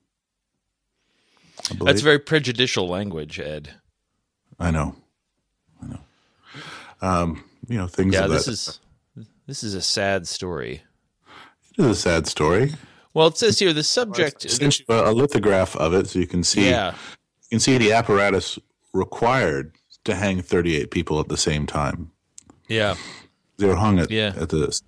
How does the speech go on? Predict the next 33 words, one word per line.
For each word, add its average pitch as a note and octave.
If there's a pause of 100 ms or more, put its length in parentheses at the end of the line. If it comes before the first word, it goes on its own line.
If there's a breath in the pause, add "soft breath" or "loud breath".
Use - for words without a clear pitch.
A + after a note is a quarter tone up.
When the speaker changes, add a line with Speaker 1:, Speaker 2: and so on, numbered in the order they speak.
Speaker 1:
and F2
of G2+
course A2
the G#2
whole G2+
town F#2
came E2+
out D2+
to C2+ (380)
observe. E2 (1500)
Um, D#2+ (1600)
Speaker 2:
Yeah, -
Speaker 1:
popular A2+
Speaker 2:
that's, D3
Speaker 1:
entertainment. A2+ (480 loud breath)
Speaker 2:
um, - (460 loud breath)
that's, D3
it's A#2+
horrifying, A#2+
of F2+
course, F2
but, -
um, F2 (580)
it's -
the, F#2+ (100)
uh, F2+ (160)
you G2
know, F#2
we'll, F2
I'll G2
link F#2
to D#2
this, D2+